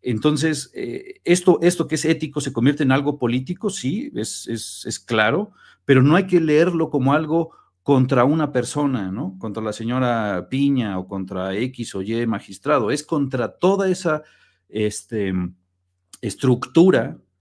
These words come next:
que no ha sido democratizada. Yo creo que sería un avance, este, desde el punto de vista jurídico, que sería el tercer punto de vista, ético, político y jurídico, sería un avance muy progresista, incluso en,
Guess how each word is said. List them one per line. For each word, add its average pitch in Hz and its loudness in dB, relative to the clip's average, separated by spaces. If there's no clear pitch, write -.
que 127 0
no 147 4
ha 170 2
sido 147 -2
democratizada. 98 -6
Yo 135 0
creo 202 0
que - -8
sería 151 0
un 185 2
avance, 151 2
este, 95 -6
desde 101 -10
el 95 -12
punto 143 -4
de 123 2
vista 127 -4
jurídico, 143 -2
que - -16
sería 101 -6
el 101 -6
tercer 113 -4
punto 123 -2
de 127 0
vista, 135 -4
ético, - -8
político 113 -8
y 95 -4
jurídico, 139 -2
sería 131 2
un 185 6
avance 151 2
muy 135 2
progresista, 127 -4
incluso 139 -4
en, 131 0